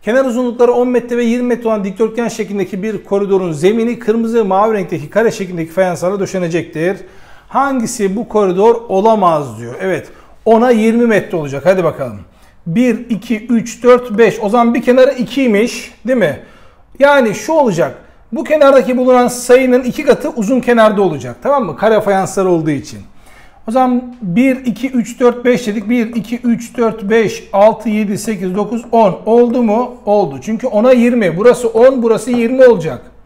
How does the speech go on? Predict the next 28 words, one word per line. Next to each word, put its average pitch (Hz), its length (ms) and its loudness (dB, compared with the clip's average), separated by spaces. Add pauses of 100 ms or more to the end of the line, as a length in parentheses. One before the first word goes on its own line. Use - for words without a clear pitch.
(840)
İki 320 200 -4
tane 220 320 6
var. 202 300 4
Dört 277 220 6
tane 240 120 6
olması 196 260 0
lazım. 180 240 0
Bir, 240 260 -2
iki, 240 220 -6
üç, - 380 -6
dört, 262 320 4
beş 269 220 4
tane 196 280 2
var. 233 320 2
Cevap 220 400 2
bu 254 120 6
olması 202 380 4
lazım. 180 340 0
Bakıyoruz 175 400 0
ama. 156 320 -2 (500)
İki 330 220 -2
tane 202 360 6
var. 180 120 2 (320)
Burada 240 320 4
dört 269 200 6
olması 214 280 2
lazım. 165 300 0
Bir, 226 240 2